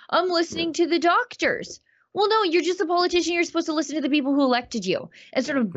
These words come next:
Speaker 1: balance that against public safety.
Speaker 2: Well,
Speaker 1: Um, s-, go ahead.
Speaker 2: And just on, on the sort of competence spectrum, um, to, on behalf of the necromancers, like, Dina Hinshaw, her job was pretty much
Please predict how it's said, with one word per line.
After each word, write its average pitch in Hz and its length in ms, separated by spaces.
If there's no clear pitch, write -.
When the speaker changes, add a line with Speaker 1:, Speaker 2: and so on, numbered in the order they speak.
Speaker 1:
balance 269 400
that 202 280
against 190 520
public 180 340
safety. - 640
Speaker 2:
Well, 233 260
Speaker 1:
Um, 226 220
s-, - 180
go 220 80
ahead. 180 200
Speaker 2:
And 160 180
just 156 160
on, 170 240
on 156 220
the 170 120
sort 151 220
of 117 240
competence 151 960
spectrum, 95 840
um, 101 600
to, 104 440
on 117 520
behalf 127 400
of 117 120
the 110 80
necromancers, 104 840
like, 123 240
Dina 180 260
Hinshaw, 147 360
her 127 180
job 147 360
was 156 200
pretty 196 440
much 151 440